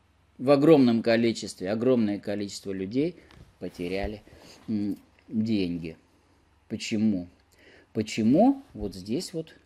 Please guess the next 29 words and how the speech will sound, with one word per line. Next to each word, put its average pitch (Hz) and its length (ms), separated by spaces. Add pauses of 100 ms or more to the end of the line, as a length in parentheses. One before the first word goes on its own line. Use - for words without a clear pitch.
(360)
так 101 200
резко 120 600
упал 110 500 (500)
доллар? 101 520 (460)
Друзья 127 480
мои, 92 240
и 127 400
что 165 260
делал 127 400
я 131 240
в 120 60
это 113 240
время? 92 480 (1500)
Но 117 380 (500)
никто 214 380
об 147 100
этом 143 240
не 135 80
говорит. 143 440
Почему-то 185 400
все 180 180
говорят, 170 400
что - 160
вот 214 460
доллар 240 360
растёт, 226 540
доллар 214 320
растёт. 202 400
Когда, 143 380